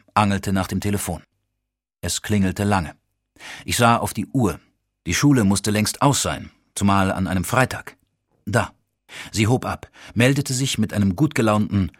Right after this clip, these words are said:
"Hey?", und im Hintergrund hörte ich einen Mann lachen.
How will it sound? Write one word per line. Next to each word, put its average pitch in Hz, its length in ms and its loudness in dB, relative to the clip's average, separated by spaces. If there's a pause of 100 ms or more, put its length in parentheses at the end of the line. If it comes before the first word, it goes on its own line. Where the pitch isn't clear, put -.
(180)
"Hey?", 127 320 0 (680)
und 101 140 -2
im 104 160 2
Hintergrund 123 840 -2 (120)
hörte 104 260 -6
ich - 200 -8
einen 110 200 0
Mann 104 300 4
lachen. - 380 -6